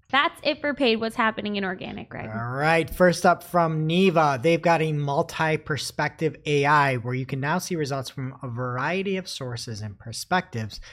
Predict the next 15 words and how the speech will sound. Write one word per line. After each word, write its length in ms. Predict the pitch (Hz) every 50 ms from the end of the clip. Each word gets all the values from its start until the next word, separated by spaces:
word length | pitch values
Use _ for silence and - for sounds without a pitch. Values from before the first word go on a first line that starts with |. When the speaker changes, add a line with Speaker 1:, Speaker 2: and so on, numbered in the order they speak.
| - - - - - _
Speaker 2:
to 100 | - -
give 120 | 160 196 208
you 100 | 240 226
a 40 | -
complete 460 | - 185 - - - 202 208 202 202
picture 460 | - 170 - - - 165 156 160 156 -
on 220 | 131 127 120 - _
any 240 | 135 139 147 151 156
topic 540 | 156 - - - 127 117 117 - 110 - - 113
that 200 | 117 110 - -
you 120 | 110 110 -
choose. 500 | - - - 196 160 131 104 95 95 -
It's 120 | - 110 -
called 440 | - 143 127 113 107 95 87 - _
Bias 520 | 123 117 131 139 151 165 160 160 -